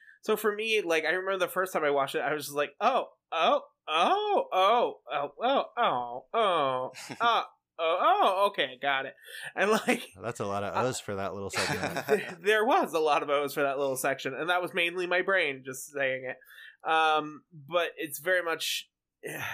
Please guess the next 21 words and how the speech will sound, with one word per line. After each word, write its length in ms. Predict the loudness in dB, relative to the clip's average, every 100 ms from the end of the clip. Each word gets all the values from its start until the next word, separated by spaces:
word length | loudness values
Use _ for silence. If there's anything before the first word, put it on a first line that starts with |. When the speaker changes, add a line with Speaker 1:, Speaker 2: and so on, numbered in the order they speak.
| -8 -12 -14 -18 -20 _ _ _ _ _ _ -2
Speaker 1:
I 400 | 0 2 0 -2
always 360 | -2 -2 -2 -8
feel 580 | -4 0 2 2 0 -6 _ _ _ _ _ _ _ _ _ _ _ _ _ _
like 280 | -2 0 -2 0
at 220 | 0 2
this 200 | -2 -2
point, 380 | -6 -2 -2 -2 _
there's 280 | -2 -2 0
no 240 | 2 2
hope 320 | 2 0 -2 -4
for 120 | -8
these 280 | -8 -12 -10
two. 280 | -10 -10 -14 _ _ _ _ -20
Speaker 3:
Mm-mm. 460 | -18 -16 -16 -16 -20 -6
Speaker 1:
There's 340 | 0 0 -2 -8 -4
nothing, 640 | 0 0 0 -2 -2 -10 -20 -20 -16 -10
uh, 220 | -8 -2
like, 280 | 0 0 -2 -8
Speaker 3:
The 80 | -6
Speaker 1:
there's 300 | 0 0
Speaker 3:
bad 40 | 0